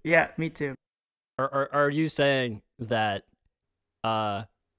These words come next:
Speaker 2: you realize that straight, flying straight and level might be okay for some people,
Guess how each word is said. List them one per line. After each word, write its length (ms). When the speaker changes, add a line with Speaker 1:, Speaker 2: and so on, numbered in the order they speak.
Speaker 2:
you 140
realize 420
that 120
straight, 440
flying 320
straight 200
and 100
level 240
might 360
be 160
okay 260
for 140
some 200
people, 380